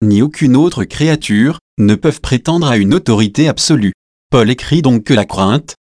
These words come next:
phobo, des autorités se justifie dans la mesure où l'on commet des mauvaises actions, Romains treize, trois.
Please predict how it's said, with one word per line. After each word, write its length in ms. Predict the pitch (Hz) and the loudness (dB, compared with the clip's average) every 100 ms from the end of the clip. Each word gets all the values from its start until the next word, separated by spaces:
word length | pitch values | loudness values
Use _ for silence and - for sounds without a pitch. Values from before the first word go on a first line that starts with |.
| - | -12
phobo, 500 | - 139 101 98 147 _ _ | -2 0 2 2 0 _ _
des 260 | 110 117 107 | -2 0 0
autorités 480 | 117 120 113 107 135 | 0 0 0 0 -2
se 180 | - 113 | 0 -2
justifie 560 | 175 - 160 - 135 | -2 -2 -4 -2 -2
dans 120 | 151 | 2
la 100 | 147 | 2
mesure 380 | 127 127 135 160 | 2 2 0 0
où 80 | 127 | 2
l'on 140 | 110 | 2
commet 300 | 104 143 151 | 2 0 0
des 160 | 147 110 | 0 0
mauvaises 320 | 107 139 151 | 2 2 0
actions, 500 | 147 - - 95 120 - - | -2 -4 -2 -2 -2 -8 -10
Romains 300 | 98 127 156 | -2 0 0
treize, 500 | 156 - 104 127 180 208 _ - | -2 -2 0 0 -2 -6 _ -8
trois. 320 | - 139 | 0 0